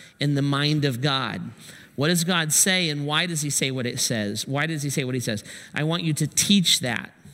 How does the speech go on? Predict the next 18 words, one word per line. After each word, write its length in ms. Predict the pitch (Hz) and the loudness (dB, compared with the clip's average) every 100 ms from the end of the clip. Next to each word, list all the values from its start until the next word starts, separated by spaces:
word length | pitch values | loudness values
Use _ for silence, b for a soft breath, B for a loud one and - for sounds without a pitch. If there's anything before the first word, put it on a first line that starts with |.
| - - - B B - | -20 -20 -20 B B -4
and 100 | 135 | -2
to 60 | 131 | -2
pass 380 | - 131 135 | -2 -2 -2
that 260 | - 120 127 | -4 -4 -2
down. 300 | 139 107 104 | -4 -4 -6
Now, 100 | 123 | -6
let 80 | 135 | -2
me 120 | 143 | 0
ask 180 | 143 151 | -2 -2
you 60 | |
this 100 | 135 | -4
question. 440 | - 135 - 101 101 B B B - | -2 -4 -4 -8 -10 B B B -4
If 140 | 151 | 0
I'm 160 | 165 196 | 0 0
gonna 200 | 170 143 | -2 -2
teach 680 | - - - 240 220 - - | -2 0 4 4 6 2 2
God's 440 | 165 143 139 135 139 | 0 0 -2 -4 -4
word, 600 | 123 123 117 123 147 | -2 0 0 0 -2